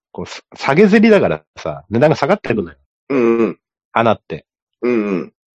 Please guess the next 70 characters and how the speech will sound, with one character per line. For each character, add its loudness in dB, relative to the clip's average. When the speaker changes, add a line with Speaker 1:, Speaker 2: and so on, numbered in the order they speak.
Speaker 1:
だ 4
か 8
ら 4
先 0
に 6
ボ 4
タ 4
ン 8
を 8
押 4
し -10
た 2
人 -2
が -2
買 -2
う 0
の -6
よ。 -16
Speaker 2:
う -2
ん -4
う -8
ん。 -12
Speaker 1:
で -4
さ、 -4
こ -16
う、 -10
始 0
ま 4
っ -2
た 0
瞬 0
間 2
に 2
予 2
定 4
価 0
格 0
に 0
な -2
っ -16
た -14
ら -14
さ、 -8
イ -6
ベ 0
ン -2
ト -4
だ -10
か -20
ら、 -20
そ -4
の、 0
事 -10
前 4
に -2
打 -8
ち 2
合 6
わ 4
せ 2
し -6
た -4
人 -2
が -6
買 -2
う 4
ん -4
だ -10
け -20
ど、 2